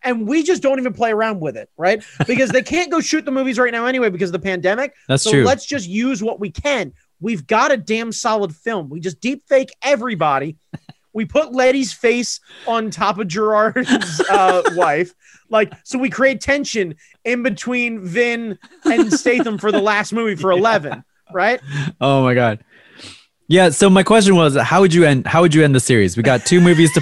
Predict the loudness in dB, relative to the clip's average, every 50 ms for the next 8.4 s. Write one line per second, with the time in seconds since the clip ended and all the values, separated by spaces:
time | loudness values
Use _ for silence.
0 | -2 0 2 2 4 4 4 2 2 0 0 0 2 4 4 4 4 4 4 4
1 | 2 2 2 2 4 4 6 6 6 4 4 4 4 4 2 2 2 0 0 -2
2 | -4 -6 -6 -6 -2 0 0 2 2 2 2 2 2 2 2 2 2 2 2 2
3 | 4 2 2 2 2 0 0 -2 -4 -6 -8 -12 -16 -14 -6 -2 -2 -2 -2 -2
4 | -6 -8 -8 -6 -2 0 2 2 2 2 0 -2 -4 -4 -2 2 2 2 2 0
5 | -4 -12 -10 -6 -2 0 2 4 6 4 4 2 2 0 2 2 2 0 0 0
6 | 2 0 0 -2 _ -2 -2 -2 -2 -2 -2 0 0 0 0 -2 -2 -2 -2 0
7 | 0 0 0 0 2 2 2 2 0 0 0 0 0 0 0 0 0 -2 -2 -4
8 | -4 -4 -6 -8 -10 -16 -20 -20